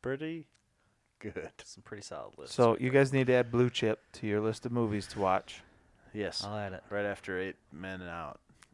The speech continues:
Speaker 3: Yeah, there you go.
Speaker 2: Oh, you
Speaker 1: Nice.
Speaker 2: said it right.
Speaker 3: That's the
Speaker 1: Thanks.
Speaker 3: first time since I brought it up
Speaker 1: I'd like
Speaker 3: since
Speaker 1: to
Speaker 3: that
Speaker 1: thank my,
Speaker 3: episode.
Speaker 1: I'd like to thank my mom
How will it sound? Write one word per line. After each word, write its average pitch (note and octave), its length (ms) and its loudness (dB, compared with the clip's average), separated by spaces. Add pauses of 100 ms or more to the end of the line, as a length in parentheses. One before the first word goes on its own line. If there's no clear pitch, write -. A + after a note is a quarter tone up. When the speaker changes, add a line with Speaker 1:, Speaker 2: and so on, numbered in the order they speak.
(240)
Speaker 3:
Yeah, C#4 260 8
there G#3 160 12
you F4 180 10
go. E3+ 460 12
Speaker 2:
Oh, F3 200 10
you A2+ 80 0
Speaker 1:
Nice. A2 100 -4
Speaker 2:
said C#3+ 260 0
it C#3+ 60 -2
right. C#3+ 340 0
Speaker 3:
That's E3 200 4
the E3 60 0
Speaker 1:
Thanks. - 80 -4
Speaker 3:
first F3+ 240 6
time F#3+ 240 8
since G3+ 240 2
I G#3+ 100 10
brought G#3 260 12
it A3 100 8
up G#3+ 180 12
Speaker 1:
I'd - 60 -10
like G3 60 -2
Speaker 3:
since E3+ 280 4
Speaker 1:
to F#3+ 60 0
Speaker 3:
that A3 140 8
Speaker 1:
thank G#3 80 4
my, G#3 80 6
Speaker 3:
episode. A#2+ 460 8
Speaker 1:
I'd A2 60 4
like G#2 120 -2
to G2+ 80 -14
thank G2 240 -8
my F2+ 100 -4
mom F#2+ 420 -6